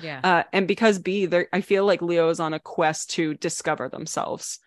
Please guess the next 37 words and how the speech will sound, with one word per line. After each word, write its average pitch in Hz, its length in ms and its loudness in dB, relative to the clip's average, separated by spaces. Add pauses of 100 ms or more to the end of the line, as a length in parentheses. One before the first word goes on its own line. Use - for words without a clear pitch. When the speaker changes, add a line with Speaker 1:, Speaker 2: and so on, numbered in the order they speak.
(140)
Speaker 2:
because 202 340 2
if 170 80 -2
Speaker 1:
Mm. 156 60 -12
Speaker 2:
they're 180 100 0
constantly 202 540 0
performing 180 800 -2
for 170 200 -2
everybody 165 540 -4
else, - 480 -4 (320)
how 185 220 0
can 180 180 -2
they 165 160 0
find 156 760 -2 (220)
the - 80 -2
truth - 360 -8
of 147 100 -10
who 151 140 -10
they 143 180 -4
are? - 340 -2 (540)
Speaker 1:
Yeah. 151 340 -14 (960)
Yeah. 156 340 -8 (400)
That's 190 180 -10
a 226 40 -4
great 175 320 -8
point. 160 240 -10
And 170 140 -10
even 180 260 -6
just 175 200 -8
that 175 180 -2
looking 185 260 -6
in 185 80 -2
the 175 80 -4
mirror 175 240 -2
comment, 151 480 -8
like, 160 260 -6 (400)
I'm 220 200 2
gonna, 185 340 2